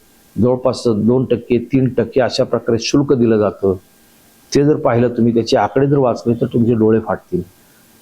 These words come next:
मी तर सांगितलं, दोन हजार सात ते तेरा जवळपास सत्तर कोटी रुपये खर्च झाल्याचं स्थायी समितीच्या बैठकीमध्ये त्यावेळेस माया बारणे म्हणून त्यांनी प्रश्न विचारला होता, नवनाथ जगताप अध्यक्ष होते, त्यांनी प्रश्न विचारला.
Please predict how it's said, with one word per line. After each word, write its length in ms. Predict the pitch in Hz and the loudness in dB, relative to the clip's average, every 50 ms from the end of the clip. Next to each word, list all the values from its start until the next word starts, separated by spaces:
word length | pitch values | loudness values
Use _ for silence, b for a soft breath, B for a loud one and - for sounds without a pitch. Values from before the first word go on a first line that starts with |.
| _ _ _ _ - | _ _ _ _ 0
मी 120 | 113 127 123 | 0 0 2
तर 60 | 147 135 | 0 0
सांगितलं, 340 | 135 127 131 135 135 123 | 0 0 0 2 2 2
दोन 140 | 120 131 127 | 2 2 2
हजार 180 | 127 131 139 123 | 2 2 0 0
सात 220 | - - 131 127 | 0 0 -2 -2
ते 180 | 127 - - 123 | 0 -2 -4 -2
तेरा 280 | 113 - 131 131 135 | 0 2 2 2 2
जवळपास 420 | 127 127 131 131 123 131 127 - - | 2 2 2 2 2 0 -2 0 -2
सत्तर 260 | 123 - - - 139 | -4 -2 0 -2 -2
कोटी 300 | 127 - 139 123 - 135 | 0 0 -2 0 0 0
रुपये 240 | 123 120 123 131 127 - | 0 0 0 -2 -2 -2
खर्च 200 | - 107 101 - | -4 -6 -2 0
झाल्याचं 420 | 117 113 117 117 120 117 - 139 131 117 - - _ _ | 0 2 2 2 0 0 0 -4 -4 -4 -6 -12 _ _
स्थायी 300 | - - - 117 120 123 | -20 -4 0 2 2 2
समितीच्या 500 | 120 - - 120 123 117 120 113 123 123 | 0 0 0 0 0 0 0 0 0 0
बैठकीमध्ये 720 | 113 110 113 104 - 120 117 120 120 120 117 113 110 127 143 139 B B B B B _ _ _ | 0 0 -2 -2 -2 -2 -2 0 0 2 2 2 2 0 0 -2 B B B B B _ _ _
त्यावेळेस 240 | - 120 120 117 117 | 0 0 2 2 2
माया 200 | 110 113 117 123 | 2 2 2 2
बारणे 280 | 120 123 117 120 120 120 | 2 2 2 2 2 2
म्हणून 320 | 113 117 117 120 120 120 | 2 2 2 2 2 0
त्यांनी 320 | 120 - 117 107 113 117 113 | 0 0 0 2 2 2 0
प्रश्न 400 | 113 - - 120 120 - - 139 | 0 -2 -4 -4 -4 -2 -2 -2
विचारला 300 | 120 113 - 117 113 107 | -2 -2 0 0 0 0
होता, 180 | 101 - 107 | 0 0 0
नवनाथ 280 | 101 104 110 110 113 110 | 0 2 2 0 0 0
जगताप 400 | 104 110 104 - - 104 - - | -2 -4 -4 -4 -4 -2 -2 -2
अध्यक्ष 360 | - 107 117 123 117 - - | -2 -2 -4 -4 -2 -2 -2
होते, 240 | 110 - - - - - _ _ _ _ _ _ b b b b b b b b b b _ _ _ _ - - - _ _ _ - | -2 -2 -4 -8 -12 -12 _ _ _ _ _ _ b b b b b b b b b b _ _ _ _ -20 -20 -20 _ _ _ -2
त्यांनी 200 | 127 131 143 147 | 0 2 2 0
प्रश्न 280 | 147 127 113 - 131 | 0 -2 -2 0 0
विचारला. 280 | 117 107 - 120 120 | -2 0 0 0 0